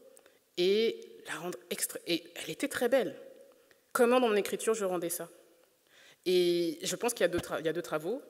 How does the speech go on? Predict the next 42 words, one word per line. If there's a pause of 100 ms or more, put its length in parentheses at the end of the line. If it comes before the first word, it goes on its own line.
Déjà,
en
fait,
c'est,
ben,
changer
notre
regard, (260)
déjà
en
tant
que
créateur
de
cette, (320)
de,
de
ces
imaginaires-là, (480)
quand
justement
on
a
encore
des,
des
préjugés,
et
cetera. (180)
Ce
n'est
pas
que
je
la
trouvais
pas
belle,
hein,
c'est
juste,
euh,